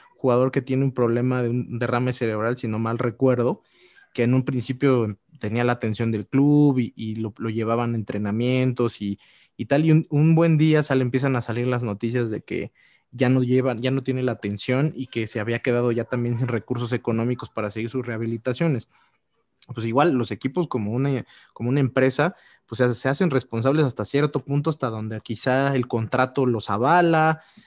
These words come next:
etcétera, ¿no? Pero lo que sí es que, pues, en estos casos, estos, estos, estas personas no pueden seguir teniendo ingresos si no de-, si no se dedican al fútbol, ¿no? Eh, sobre todo en la edad que tiene, tenía en aquel momento Carlos Sánchez y ahora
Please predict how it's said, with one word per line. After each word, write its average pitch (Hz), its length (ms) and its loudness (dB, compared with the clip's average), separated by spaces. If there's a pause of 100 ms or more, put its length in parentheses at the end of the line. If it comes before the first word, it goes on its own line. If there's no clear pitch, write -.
(120)
etcétera, 123 520 0
¿no? 156 220 0 (320)
Pero 123 200 4
lo 123 120 4
que 123 120 0
sí 156 240 2
es 143 100 2
que, 151 140 0
pues, 127 200 -6
en 117 120 -4
estos 127 320 -4
casos, 120 340 -2
estos, - 380 -10
estos, - 640 -10
estas - 260 -6
personas 127 580 -2 (520)
no 127 360 -2
pueden 139 460 4
seguir 123 500 -4
teniendo 123 340 -2
ingresos 123 480 0
si 120 100 -8
no 117 260 -4
de-, 131 200 -2 (160)
si - 140 -10
no 123 100 -2
se 135 120 -2
dedican 120 380 -2
al 107 100 -6
fútbol, 110 460 -6
¿no? 131 160 -4
Eh, 104 80 -4
sobre 113 200 0
todo 151 140 0
en 156 60 0
la 120 60 -2
edad 117 180 -2
que - 120 -6
tiene, 117 540 -2
tenía 120 240 0
en 131 100 0
aquel 120 220 -2
momento 123 360 0
Carlos 120 280 -2
Sánchez 127 220 -4
y 120 80 -4
ahora 113 400 0